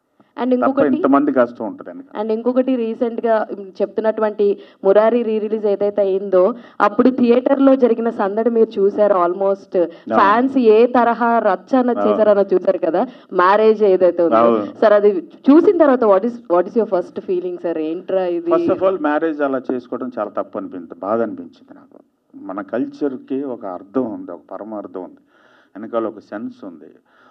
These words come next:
Speaker 2: కన్‌స్ట్రక్టివ్ థియరీ ఉంది, ఒక కన్‌స్ట్రక్టివ్ ఆలోచన ఉంది దాని వెనకాల. అది ప-, అంటే వాళ్ళకి తెలియక కొంత, ప్లస్ ఒక ఫ్యాన్సీ ఇమ్మీడియట్ దీనికి పబ్లిసిటీ కొంత,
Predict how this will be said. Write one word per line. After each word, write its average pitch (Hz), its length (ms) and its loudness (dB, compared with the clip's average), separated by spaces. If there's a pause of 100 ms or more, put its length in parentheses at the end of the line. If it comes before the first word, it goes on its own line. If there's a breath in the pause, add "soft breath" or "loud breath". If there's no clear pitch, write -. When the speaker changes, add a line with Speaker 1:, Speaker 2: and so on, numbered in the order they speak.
(240 soft breath)
Speaker 2:
కన్‌స్ట్రక్టివ్ 151 720 -8 (120)
థియరీ 143 280 -2
ఉంది, 107 260 -8
ఒక 104 160 -12
కన్‌స్ట్రక్టివ్ 117 600 -16
ఆలోచన 123 520 -10
ఉంది 82 140 -18
దాని 80 180 -14
వెనకాల. 85 300 -18 (800 soft breath)
అది 330 280 -6
ప-, - 120 -6
అంటే 139 360 -8
వాళ్ళకి 147 360 -2
తెలియక 214 480 -4
కొంత, 156 360 -4 (760)
ప్లస్ 151 280 -12
ఒక 139 300 -6
ఫ్యాన్సీ 151 560 -10
ఇమ్మీడియట్ 135 840 -8
దీనికి 117 440 -10
పబ్లిసిటీ 123 520 -12
కొంత, 101 460 -16